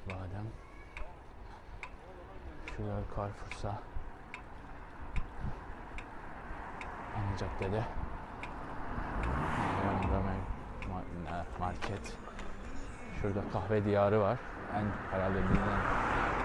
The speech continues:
kahveci anlamında. Yer burası. Damak pizza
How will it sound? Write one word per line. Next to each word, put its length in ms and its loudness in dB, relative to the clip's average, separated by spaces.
kahveci 480 4
anlamında. 540 2
Yer 220 2
burası. 340 6
Damak 240 4
pizza 400 2